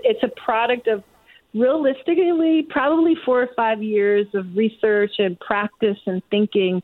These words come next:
We are now, Sue, in what we're calling the fourth industrial revolution, which is characterized by ubiquitous technology. So, um, in my home office right now, I have an Alexa. I'm whispering it so it doesn't start to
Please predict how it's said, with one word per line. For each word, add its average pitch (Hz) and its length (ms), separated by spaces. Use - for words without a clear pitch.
We 294 240
are 359 120
now, 220 560
Sue, 190 520
in 190 380
what - 220
we're 196 240
calling 190 480
the 175 100
fourth 226 260
industrial 190 720
revolution, 175 880
which 214 280
is 202 80
characterized 202 800
by 175 100
ubiquitous 190 760
technology. 170 840
So, 165 420
um, 175 280
in 180 100
my 175 120
home 185 260
office 269 360
right 220 200
now, 202 260
I 180 100
have 165 260
an 160 120
Alexa. 185 540
I'm 208 240
whispering 220 480
it 190 160
so - 80
it 170 60
doesn't 180 280
start 170 300
to 165 140